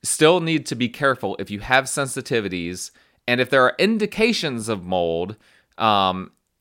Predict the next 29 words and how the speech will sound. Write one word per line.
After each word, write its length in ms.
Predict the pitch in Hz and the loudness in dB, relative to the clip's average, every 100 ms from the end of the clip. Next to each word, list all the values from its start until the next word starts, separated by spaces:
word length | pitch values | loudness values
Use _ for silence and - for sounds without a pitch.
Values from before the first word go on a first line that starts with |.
| _ _ _ 123 - | _ _ _ -20 -8
then 460 | 123 131 127 120 - - 131 | 2 4 4 0 -8 -18 -18
you 160 | 123 135 | -6 -2
need 200 | 160 160 | 0 -2
to 60 | 127 | 0
be 140 | 135 | 0
more 300 | 123 127 143 | 2 2 2
careful. 560 | - 143 127 - - _ | 0 0 0 -2 -10 _
But 200 | - - | -6 -4
for 340 | - 143 139 - _ - | 0 2 2 0 _ -10
most 600 | 113 131 165 185 - - _ - | 0 4 4 2 -4 -12 _ -10
people, 540 | 180 165 123 73 50 _ _ _ _ _ _ _ | -4 -4 -2 -4 -6 _ _ _ _ _ _ _
if 240 | 123 120 123 | 0 0 0
you 480 | 123 120 117 117 - _ _ _ _ | 0 2 0 -4 -10 _ _ _ _
have 420 | 127 131 123 104 - | 2 2 2 -4 -8
normal 560 | 110 117 139 175 185 | -4 -2 0 0 -2
inspections 720 | - 147 - 165 156 117 98 - | -4 -6 -2 -2 -2 -8 -8 -4
done 260 | 92 85 - | -4 -4 -6
and 180 | 110 104 | -4 0
mold 400 | 117 160 185 - | 2 2 0 -2
is 200 | 127 110 | -4 -2
not 400 | 113 120 127 - | -2 -2 -2 -2
found 540 | 139 117 92 62 - _ _ _ 113 | 0 2 0 -4 -14 _ _ _ -2
and 160 | 113 | 2
there's 240 | 113 113 110 | 2 2 2
not 240 | 107 - | 0 0
high 240 | 107 101 | 2 2
hu-, 180 | 101 107 - | 2 -6 -10
humidity 480 | - 104 120 135 160 | -2 2 2 2 2
levels, 540 | 165 175 214 233 - | 4 2 0 -4 -10